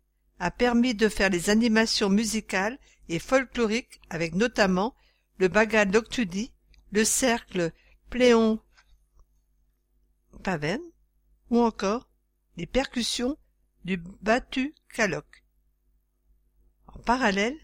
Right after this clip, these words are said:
ces panneaux réalisés par les membres d'Art in Loc ont été installés dans la commune. Les artistes de l'association ont présenté leur exposition sous la halle sur la place de la mairie.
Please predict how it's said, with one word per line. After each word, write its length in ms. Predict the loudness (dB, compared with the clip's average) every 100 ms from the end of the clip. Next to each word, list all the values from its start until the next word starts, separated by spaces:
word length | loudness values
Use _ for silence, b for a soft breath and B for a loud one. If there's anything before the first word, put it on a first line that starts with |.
| -20 _ _ _ _
ces 240 | -12 -4 -2
panneaux 600 | 2 4 4 2 0 -10 _
réalisés 840 | -10 -2 0 0 -2 -4 -2 -4 -6 _ _ _ _
par 160 | -6 -2
les 140 | 2
membres 440 | 4 4 4 2 0
d'Art 300 | 0 -2 0
in 140 | 0 2
Loc 340 | 2 0 -6 _ _ _
ont 180 | -4 2
été 380 | 2 0 0 0
installés 640 | 0 -2 -2 -2 0 -4 -8 b b
dans 100 | -4
la 120 | -2
commune. 560 | 0 0 0 0 -4 -8 -14 _ _ _ _ -10
Les 160 | -2
artistes 380 | -2 0 -4 0
de 60 | 2
l'association 800 | 2 0 0 0 0 0 2
ont 60 | 0
présenté 760 | 0 -2 2 0 0 -4 -4 -6 b b
leur 140 | -6 -2
exposition 840 | -4 -2 -2 -2 -2 -2 0 -2 -4 _ _
sous 220 | -10 -4
la 140 | -2 -2
halle 380 | 0 0 0
sur 140 | -2 -2
la 140 | -2
place 300 | 0 0 2
de 60 | 4
la 120 | 4
mairie. 420 | 4 2 -4 -14